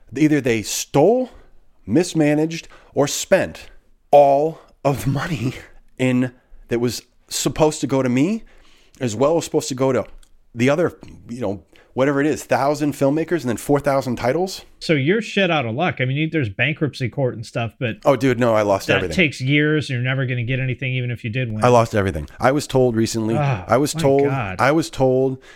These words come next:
Speaker 1: that, and this just happened a month ago, man, like, a month and a half ago.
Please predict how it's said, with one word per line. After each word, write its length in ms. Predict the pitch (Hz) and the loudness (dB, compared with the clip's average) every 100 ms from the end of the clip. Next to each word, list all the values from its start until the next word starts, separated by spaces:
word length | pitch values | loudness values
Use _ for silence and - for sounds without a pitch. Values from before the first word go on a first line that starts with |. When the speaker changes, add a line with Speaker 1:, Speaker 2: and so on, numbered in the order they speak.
| - - | -20 -10
Speaker 1:
that, 340 | 101 101 95 _ - - | 0 0 0 _ -18 -8
and 120 | 123 185 | 0 0
this 80 | |
just 180 | - 233 | 0 -2
happened 240 | 175 190 127 | -2 -2 -2
a 40 | |
month 240 | 101 185 | -2 -4
ago, 160 | - 87 | -6 -16
man, 240 | - - 98 | -18 -16 -10
like, 100 | 101 | -6
a 40 | |
month 180 | 120 131 | -4 -4
and 80 | 107 | -6
a 20 | |
half 220 | 139 - | -8 -10
ago. 120 | - | -20